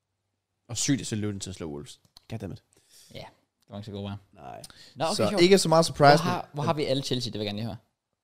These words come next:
Speaker 1: Jeg havde dem jo fire, tror
Speaker 2: Che-,
Speaker 1: jeg.
Speaker 2: øh, jeg vil gerne høre, hvor vi har vi Chelsea og United. Fordi det har
Speaker 1: Ja.
Speaker 2: været de to sådan lidt, øh,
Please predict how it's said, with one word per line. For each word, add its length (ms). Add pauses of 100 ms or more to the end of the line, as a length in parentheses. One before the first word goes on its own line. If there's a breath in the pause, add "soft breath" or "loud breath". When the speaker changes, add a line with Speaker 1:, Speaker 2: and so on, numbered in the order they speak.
(120)
Speaker 1:
Jeg 120
havde 140
dem 80
jo 80
fire, 340
tror 140
Speaker 2:
Che-, 20
Speaker 1:
jeg. 40
Speaker 2:
øh, 40
jeg 80
vil 100
gerne 140
høre, 60
hvor 120
vi 60
har 140
vi 60
Chelsea 400
og 100
United. 280 (340)
Fordi 160
det 140
har 60
Speaker 1:
Ja. 40
Speaker 2:
været 100
de 80
to 220
sådan 160
lidt, 240
øh, 120